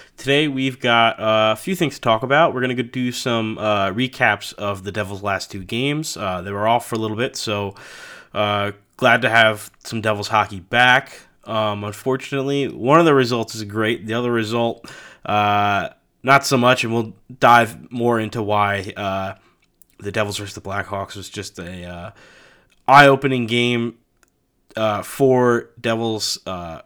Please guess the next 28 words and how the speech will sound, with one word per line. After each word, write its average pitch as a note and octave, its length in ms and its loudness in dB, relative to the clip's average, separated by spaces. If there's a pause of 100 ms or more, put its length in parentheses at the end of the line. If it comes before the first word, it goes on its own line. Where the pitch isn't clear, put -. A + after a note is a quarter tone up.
that A#2 400 -8
should C#3+ 160 0
have C3 60 0
been A#2+ 80 0
an A2 80 -2
eye-opening G#2 400 -2
game G2+ 160 -8
for - 100 -10
the F#2+ 80 -10
Devils F#2+ 300 -10
front G#2 200 -6
office G2+ 520 -6
to G2 480 -12
really G#2 280 -8
address G2+ 340 -10
the G2+ 60 -10
needs F#2+ 280 -14
that F2+ 100 -18
they G2 140 -14
need. D3 360 -6 (460)
And A#2 840 0
so G#2+ 400 -4
let's A2 320 -6
dive A2 540 0
right G2+ 260 -4
into D3 340 -8
it. E2+ 140 -14
So B2 420 0